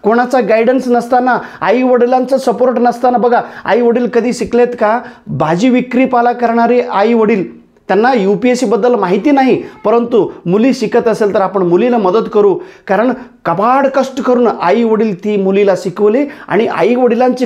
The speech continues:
कष्टांची मेहनत ती जाणीव ठेवून सोलापूरमध्ये बसून यूपीएससी परीक्षा देऊन उत्तीर्ण होत असेल तर ह्याला जिद्द म्हणत नाही का? ह्याला मेहनत म्हणत नाही का? ह्याला प्रयत्न म्हणत नाही का?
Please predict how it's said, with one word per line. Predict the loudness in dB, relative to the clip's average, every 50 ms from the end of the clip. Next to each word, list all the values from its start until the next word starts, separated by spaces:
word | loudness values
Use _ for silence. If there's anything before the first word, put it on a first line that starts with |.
| -4 -2
कष्टांची | -4 -4 -4 -2 -2 0 0 0 0 0 0
मेहनत | 0 0 0 0 2 2 0 0 0 -2 -2 0
ती | 0 0
जाणीव | 2 0 0 0 2 0 0 0
ठेवून | 0 0 2 2 2 2 2 0 -2 -4 -8 -14 -20 -20 _ _ _ _ _ _ _ _ _ _ -4
सोलापूरमध्ये | 0 0 2 2 2 0 0 0 0 0 2 2 2 0
बसून | 0 0 -2 -2 0 0 0 0 -2 -2 -6 -10 -18 -10 -2
यूपीएससी | 0 0 0 0 2 0 0 0 0 0 -2
परीक्षा | 0 0 0 -2 -2 -2 -2 0 0 0 0 -2 -8 -10 -4
देऊन | -2 0 2 2 2
उत्तीर्ण | 2 0 0 0 0 0 0
होत | 2 0 0 0 -2
असेल | -2 0 0 0 0 0 0
तर | 0 -2
ह्याला | -2 -2 -4 -4 -2 0 0
जिद्द | 0 0 -2 0 0 2
म्हणत | 2 2 2 0 0 -2
नाही | -2 -4 0
का? | 0 0
ह्याला | 0 0 -2 -6 -4 -2 0 0 2
मेहनत | 2 2 2 2 2 0 0 0
म्हणत | 0 0 0 0 0
नाही | 0 -2 0
का? | 0 0 0
ह्याला | 0 0 -4 -4 -2 0 0 0
प्रयत्न | 0 0 2 2 2 2 0 0
म्हणत | 0 0 0 0 -2 -2
नाही | -2 -2 -2
का? | 0 0